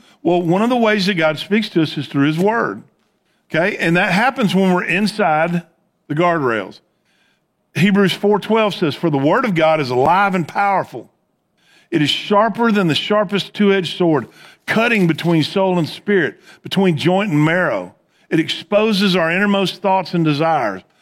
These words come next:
See, once you know Christ, the word of God now is alive to you.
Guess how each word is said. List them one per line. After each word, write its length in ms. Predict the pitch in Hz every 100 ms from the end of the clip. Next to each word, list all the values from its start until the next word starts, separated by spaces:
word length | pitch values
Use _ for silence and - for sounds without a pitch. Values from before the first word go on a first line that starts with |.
| _ _
See, 200 | - 220
once 400 | 220 175 226 277
you 140 | 269 247
know 440 | 214 220 233 185 147
Christ, 600 | - 214 277 160 160 - _ _ -
the 80 | 151
word 260 | 151 214 247
of 120 | 170
God 280 | 196 254 214
now 280 | 175 170 170
is 200 | 147 135
alive 600 | 131 151 202 185 127 -
to 120 | 147
you. 420 | 123 117 101 104